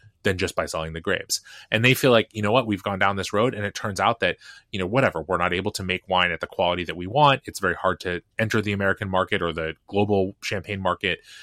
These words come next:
whatever. It's not working." But because grower champagne has a sort of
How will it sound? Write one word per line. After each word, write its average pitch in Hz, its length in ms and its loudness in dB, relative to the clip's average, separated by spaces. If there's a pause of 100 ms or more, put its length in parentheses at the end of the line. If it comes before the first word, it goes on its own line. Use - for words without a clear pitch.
(520)
whatever. 110 720 4 (380)
It's 139 200 0
not 131 300 2
working." 92 560 -2 (260)
But - 140 2
because 113 680 0 (640)
grower 123 220 4
champagne 113 440 -4
has 95 300 -4
a 90 100 -4
sort 90 240 -2
of 80 280 -6